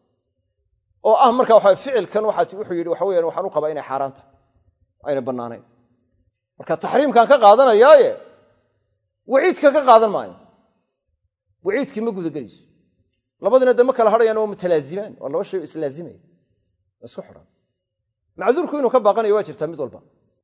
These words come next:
Dee waxa weeye, isagoo ku dhacay shaygii xaaraanta ahaa, ayaanu haddana aasim ahayn. Ya, ayaanu aasim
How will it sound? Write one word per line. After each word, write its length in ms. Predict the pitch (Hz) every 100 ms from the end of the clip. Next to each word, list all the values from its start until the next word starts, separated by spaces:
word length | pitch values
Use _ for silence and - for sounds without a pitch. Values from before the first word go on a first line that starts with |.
| _ _ _ _ _
Dee 240 | 127 160 170
waxa 200 | 180 196
weeye, 280 | 220 185 180
isagoo 460 | 170 226 202 180 170
ku 100 | 240
dhacay 320 | 170 143 180
shaygii 340 | 165 180 160 160
xaaraanta 460 | 151 156 202 196 165
ahaa, 200 | 175 269 - - _ _ _ _ _ -
ayaanu 260 | 269 277 262
haddana 240 | 240 277
aasim 340 | 262 277 269 254
ahayn. 260 | 247 233 110 - _ _ _ _ _ _ _ _ _ _ _ _
Ya, 160 | 170 190 139 - - _ _ _ _ _ _ -
ayaanu 260 | 165 180 202
aasim 380 | 208 - 202